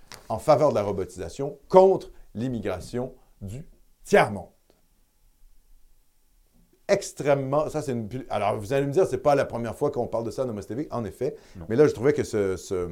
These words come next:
Speaker 1: cet article était encourageant. On continue de faire la promotion de ça. Il faut dire au lobby immigrationniste qu'il y a des façons, d'ailleurs futuristes.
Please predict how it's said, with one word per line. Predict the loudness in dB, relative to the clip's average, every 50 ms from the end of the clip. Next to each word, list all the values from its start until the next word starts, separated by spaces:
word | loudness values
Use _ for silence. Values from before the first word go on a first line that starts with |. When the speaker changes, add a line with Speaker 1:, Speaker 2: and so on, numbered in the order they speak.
| -10 -12 -16
Speaker 1:
cet | -12 -10
article | -10 -8 -8 -8 -10 -8 -8
était | -8 -6
encourageant. | -6 -6 -4 -4 -4 -2 -2 -2 -4 -6 -8 -12 -12 -8
On | -6 -4
continue | -2 -2 -2 -2 -2 -4 -6 -6 -6
de | -4
faire | -4 -4 -6
la | -6
promotion | -6 -8 -10 -10 -10 -10 -12 -12
de | -10
ça. | -6 -4 -4 -4 -4 -8 -14 -16 -14 -12 -10
Il | -10 -8
faut | -4 -2 0 0
dire | 2 6 8 10 10 10 10 8 6 4 0 -2
au | 0
lobby | 4 4 4 4 2 0
immigrationniste | -4 -4 -2 0 0 0 -2 -4 -4 -4 -4 -4 -6 -8 -12 -20 -20 _ _ _
qu'il | -8 -4 2
y | 6 8
a | 8 8 6 4 -2 -12 -14 -12 -8
des | -6 -6
façons, | -4 -2 -4 -4 -2 0 -2 -2 -2 -4 -10 -16 _ -10
d'ailleurs | -8 -8 -8 -8 -10
futuristes. | -8 -6 -4 -4 -4 0 0 4 4 4 4 4 0 -10 -20 _